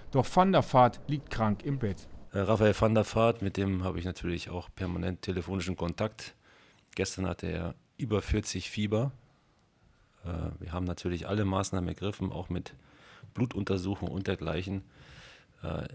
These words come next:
Speaker 2: es ist ein Infekt in seinem Körper und wir müssen natürlich vierundzwanzig Stunden Fieberfreiheit abwarten, bevor wir ihn wieder belasten dürfen. Das ist jetzt natürlich heute, zumindest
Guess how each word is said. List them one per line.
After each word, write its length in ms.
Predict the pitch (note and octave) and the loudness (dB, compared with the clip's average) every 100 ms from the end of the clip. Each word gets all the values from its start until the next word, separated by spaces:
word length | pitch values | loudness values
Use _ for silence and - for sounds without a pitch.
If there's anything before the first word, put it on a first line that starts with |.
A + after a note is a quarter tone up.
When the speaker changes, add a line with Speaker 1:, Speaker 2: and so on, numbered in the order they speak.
| - | -10
Speaker 2:
es 100 | F2+ | -6
ist 160 | F2+ | -6
ein 260 | F#2+ F2+ F2+ | -4 -4 -4
Infekt 380 | F#2 F2 G#2 - | -6 -4 -4 -2
in 100 | G2 | -2
seinem 200 | F#2 F2+ | -2 0
Körper 560 | G2 G2 F#2+ F#2 F2+ - | 0 0 2 0 -2 -6
und 280 | F#2 E2 - | -8 -8 -4
wir 100 | F#2 | -2
müssen 220 | G2 G#2 | -2 0
natürlich 560 | F#2 - F#2 F#2 - - _ _ _ | -2 0 0 -2 -4 -14 _ _ _
vierundzwanzig 680 | - A2+ G#2+ - F#2+ F2 - | -2 0 2 2 0 -2 -4
Stunden 400 | F2+ - F2 E2+ - | -4 -4 -6 -6 -12
Fieberfreiheit 880 | - - B2+ F#2 G2 - F2+ F2 F2 | -12 -6 2 2 2 -2 -2 -2 -4
abwarten, 480 | - F#2+ G2 G2 G2+ | -4 -4 -2 0 -2
bevor 300 | F2+ - F2 | -4 -2 -2
wir 80 | F2+ | -2
ihn 160 | E2 | -4
wieder 160 | E2 E2 | -6 -6
belasten 420 | D#2 E2 E2+ - | -4 -2 -2 -4
dürfen. 300 | D2+ C2+ - - _ - - - - _ | -6 -8 -12 -16 _ -20 -20 -20 -20 _
Das 200 | - F2 | -6 -4
ist 160 | - G2+ | -2 0
jetzt 160 | G#2 G2 | 2 2
natürlich 360 | F2+ G2 F#2 | 0 -2 2
heute, 340 | G#2 A2+ A#2+ A#2 | 4 6 4 2
zumindest 680 | G2+ F#2+ F#2+ F2+ - - | 2 4 4 2 -2 -8